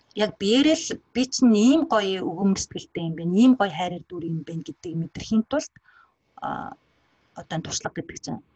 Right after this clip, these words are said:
ү-, биеэр туулж үзэх гэдэг чинь хэрэгтэй болдгоо. А, тэрнээс биш би чинь нэрээ айгүй өгөөмөр хүн юм шүү гэж бодож байгаа тэр концепт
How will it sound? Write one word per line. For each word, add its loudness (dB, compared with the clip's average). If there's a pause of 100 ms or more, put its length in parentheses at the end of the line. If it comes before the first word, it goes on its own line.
(100)
ү-, -12
биеэр -4
туулж -12
үзэх -16
гэдэг -18
чинь -18
хэрэгтэй -14
болдгоо. -8 (320)
А, -14
тэрнээс 2
биш -6
би 0
чинь 4 (320)
нэрээ 4 (160)
айгүй -6 (120)
өгөөмөр 6
хүн 4
юм 6 (300)
шүү -2 (400)
гэж -10 (200)
бодож -6
байгаа 2
тэр -10 (580)
концепт 0